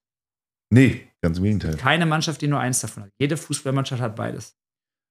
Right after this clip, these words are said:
Speaker 2: Jede gute Fußballmannschaft.
Speaker 1: Und unterm Strich, und das ist das, was wir vorhin einmal kurz angeteasert haben, versprecht ihr euch als D F B trotzdem auch, logischerweise, über diese Trainingsphilosophie mehr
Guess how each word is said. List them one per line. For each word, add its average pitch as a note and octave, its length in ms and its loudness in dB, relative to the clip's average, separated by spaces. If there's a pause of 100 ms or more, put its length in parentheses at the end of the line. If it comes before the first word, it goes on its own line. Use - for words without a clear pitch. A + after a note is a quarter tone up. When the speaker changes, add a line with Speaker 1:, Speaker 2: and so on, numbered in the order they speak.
(160)
Speaker 2:
Jede C3+ 160 8
gute C#3+ 280 6
Fußballmannschaft. - 560 -12 (480)
Speaker 1:
Und B2+ 220 6
unterm C3+ 220 8
Strich, D3+ 480 4
und G#2+ 120 2
das G#2+ 160 0
ist C3 140 -8
das, B2 160 0
was G#2 120 -2
wir G#2+ 100 2
vorhin G#2+ 260 2
einmal B2 260 2
kurz B2+ 160 -4
angeteasert B2+ 440 2
haben, C#3+ 260 2 (520)
versprecht B2 440 0 (300)
ihr C3 420 6
euch D#2 240 4
als G#2+ 160 2
D A2+ 120 6
F G2 140 2
B F#2+ 140 4
trotzdem B2+ 520 2
auch, C#3 360 2
logischerweise, F2+ 640 2
über G#2+ 260 2
diese F2 220 0
Trainingsphilosophie A2 840 0 (360)
mehr A#2 480 6